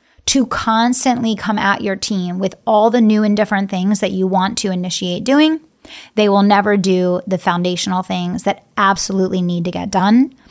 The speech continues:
in order to create outcome. Because what you manage is what gets done.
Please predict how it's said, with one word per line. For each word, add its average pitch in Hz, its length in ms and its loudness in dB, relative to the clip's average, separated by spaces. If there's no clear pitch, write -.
in 240 220 4
order 185 480 0
to 175 320 -2
create 175 440 -6
outcome. - 440 -8
Because 226 600 4
what 220 260 2
you 277 180 0
manage 185 440 0
is 170 160 -4
what 175 180 -6
gets - 220 -8
done. - 320 0